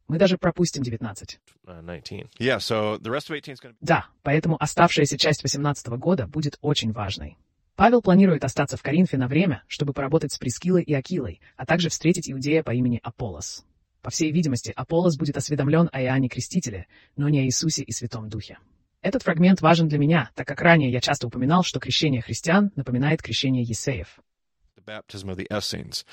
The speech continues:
Speaker 3: And it's important here to recognize that the
Speaker 1: Здесь важно понять, что крещение, которое совершал Иоанн и о котором говорил Павел, не то же самое, что должен был знать Аполлос. Это было очень важно для него. Давайте посмотрим, смогу ли я найти соответствующий отрывок.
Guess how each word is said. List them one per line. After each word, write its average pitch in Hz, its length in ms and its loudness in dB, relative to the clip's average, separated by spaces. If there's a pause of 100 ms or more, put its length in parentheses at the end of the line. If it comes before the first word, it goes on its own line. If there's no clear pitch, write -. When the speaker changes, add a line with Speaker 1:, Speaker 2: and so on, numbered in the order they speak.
(260)
Speaker 3:
And 107 120 -2
it's 101 120 -4
important 151 420 0
here 147 200 2
to 113 180 -2
recognize 104 840 -2 (300)
that 113 140 -18
the 117 120 -20
Speaker 1:
Здесь 156 240 2
важно 220 220 4
понять, 190 280 4
что 175 160 0
крещение, 165 520 4
которое 151 260 0
совершал 143 420 2
Иоанн 131 360 4
и - 100 -8
о 127 80 -4
котором 143 240 -6
говорил 127 240 -2
Павел, 147 380 -2 (280)
не 160 120 -2
то 254 100 4
же 247 80 4
самое, 170 300 4
что 151 140 -2
должен 151 260 0
был 143 100 0
знать 139 220 0
Аполлос. 127 560 -6 (360)
Это 147 160 -6
было 143 180 0
очень 165 300 -2
важно 127 280 0
для 104 100 -6
него. 82 260 -10 (540)
Давайте 208 240 0
посмотрим, - 500 0 (140)
смогу 156 280 -4
ли 214 100 2
я 151 80 2
найти 143 240 -2
соответствующий 117 580 -6
отрывок. 98 420 -14